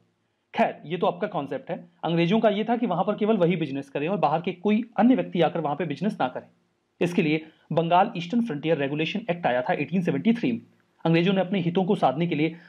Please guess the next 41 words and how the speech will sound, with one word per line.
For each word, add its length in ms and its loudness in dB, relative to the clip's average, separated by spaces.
आईएलपी 320 -2
का 80 2
कॉन्सेप्ट 420 -2
लाया 180 -2
था। 240 -14
आईएलपी 320 2
का 100 4
मतलब 300 -2
ये 120 -2
था 160 4
कि 60 2
अगर 140 4
आपको 220 2
उस 160 -6
एरिया 240 2
में 80 -2
जाना 220 2
है 160 0
तो 80 2
आपको 200 0
एक 120 0
डॉक्यूमेंट 420 2
अवेल 220 2
करना 220 0
होगा, 300 -10
जिस 120 -4
पर 120 2
लिखा 200 0
होगा 340 2
कि 180 -4
आप 380 2
इस 200 0
एरिया 300 2
में 180 0
इतने 220 2
समय 220 0
के 80 -2
लिए 120 2
जा 140 4
रहे 140 0
हैं, 160 -12